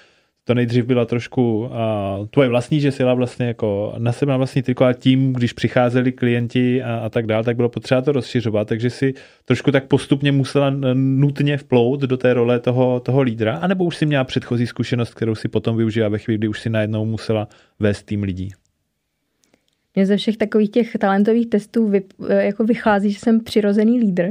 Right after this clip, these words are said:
Speaker 1: Hmm.
Speaker 2: <laughs> A myslím si, že to mám asi odmala z toho důvodu, že já jsem dělala, um, závodně tancovala,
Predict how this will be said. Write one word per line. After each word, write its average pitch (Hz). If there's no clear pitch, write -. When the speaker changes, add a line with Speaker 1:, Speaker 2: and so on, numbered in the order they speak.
Speaker 1:
Hmm. 190
Speaker 2:
<laughs> -
A 190
myslím 202
si, 214
že 220
to 214
mám 208
asi 214
odmala 202
z 208
toho 220
důvodu, 202
že 208
já 202
jsem 202
dělala, 202
um, 190
závodně 196
tancovala, 233